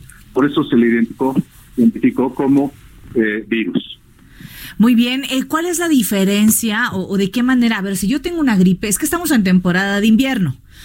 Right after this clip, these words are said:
Speaker 1: Sí, sí.
Speaker 2: ¿No? Es común el resfriado, es común que hay personas que son muy sensibles ante el resfriado.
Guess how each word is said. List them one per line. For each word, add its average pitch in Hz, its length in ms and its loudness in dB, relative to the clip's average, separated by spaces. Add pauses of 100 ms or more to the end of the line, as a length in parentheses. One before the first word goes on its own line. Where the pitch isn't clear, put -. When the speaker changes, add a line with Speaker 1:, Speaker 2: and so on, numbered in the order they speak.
(120)
Speaker 1:
Sí, 120 180 2
sí. - 100 0
Speaker 2:
¿No? 190 200 2
Es 220 200 -6
común 233 320 4
el 220 120 2
resfriado, 240 760 -4 (100)
es 170 260 -2
común 196 380 4
que 208 120 0
hay 180 160 4
personas 185 440 2
que 180 100 0
son 185 200 4
muy 190 220 6
sensibles 190 600 0
ante 160 160 0
el 147 60 2
resfriado. 175 540 -2